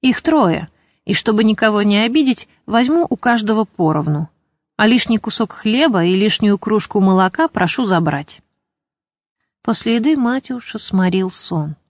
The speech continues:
Он спал долго и, наверное, проспал бы еще дольше, если бы его не разбудил в полночь скрип отворяемой двери.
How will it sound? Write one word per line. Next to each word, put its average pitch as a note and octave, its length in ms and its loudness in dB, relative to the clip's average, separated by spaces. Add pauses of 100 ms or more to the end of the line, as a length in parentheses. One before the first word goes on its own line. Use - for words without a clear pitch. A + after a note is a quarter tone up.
(540)
Он F#3+ 120 2
спал F3+ 340 0
долго A3 500 0 (420)
и, G3 80 0
наверное, G#3+ 400 2
проспал F#3 560 -2
бы E3 120 -2
еще F3+ 240 -4
дольше, C4 480 -2 (400)
если C#4+ 260 0
бы B3 120 2
его B3+ 160 2
не A#3+ 140 2
разбудил G3+ 420 0
в - 120 -12
полночь C4+ 420 0
скрип A3+ 400 -2
отворяемой F3+ 640 2
двери. F3+ 440 0